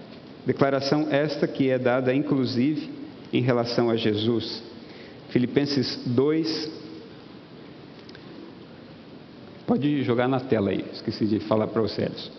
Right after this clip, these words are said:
Filipenses capítulo dois, a partir do verso um. Diz assim:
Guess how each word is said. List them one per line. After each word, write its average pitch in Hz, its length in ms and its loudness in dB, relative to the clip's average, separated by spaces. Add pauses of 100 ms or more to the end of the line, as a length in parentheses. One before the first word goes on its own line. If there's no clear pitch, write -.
(840)
Filipenses 123 640 2
capítulo 117 520 2
dois, 127 640 0 (1120)
a - 120 0
partir 120 540 2
do 123 180 0
verso 113 420 0 (180)
um. 110 220 2 (2750)
Diz 120 220 2
assim: 101 400 0